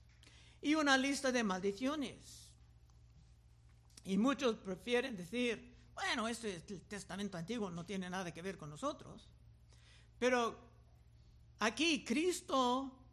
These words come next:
va a hacer algo semejante. Hemos visto una descripción de los bienaventurados, las bendiciones, y ahora, terminando el mensaje de hoy, se va a mencionar unos de los maldecidos.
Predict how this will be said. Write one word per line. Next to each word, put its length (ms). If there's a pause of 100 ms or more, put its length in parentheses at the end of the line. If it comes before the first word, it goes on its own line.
(460)
va 80
a 20
hacer 260
algo 260
semejante. 800 (520)
Hemos 320
visto 340
una 240
descripción 1000 (280)
de 240
los 320 (340)
bienaventurados, 1300
las 280
bendiciones, 720
y 40
ahora, 420
terminando 680
el 100
mensaje 460
de 80
hoy, 320 (520)
se 220
va 180
a 40
mencionar 640
unos 500
de 120
los 200
maldecidos. 1040